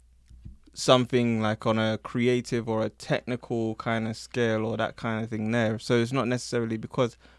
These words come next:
"Oh, I think people like this," or that's why we're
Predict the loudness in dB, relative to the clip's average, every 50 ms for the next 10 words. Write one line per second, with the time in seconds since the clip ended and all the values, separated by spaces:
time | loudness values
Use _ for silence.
0 | _ _ 0 4 4 6 6 6 4 2 0 -2 -4 -4 -4 -6 -6 -6 -4 -4
1 | -2 -2 0 -2 -2 -4 -4 -4 -6 -6 -6 -6 -6 -6 -6 -6 -6 -6 -6 -2
2 | -2 -2 -2 -2 0 2 4 4 4 4 4 4 2 2 2 0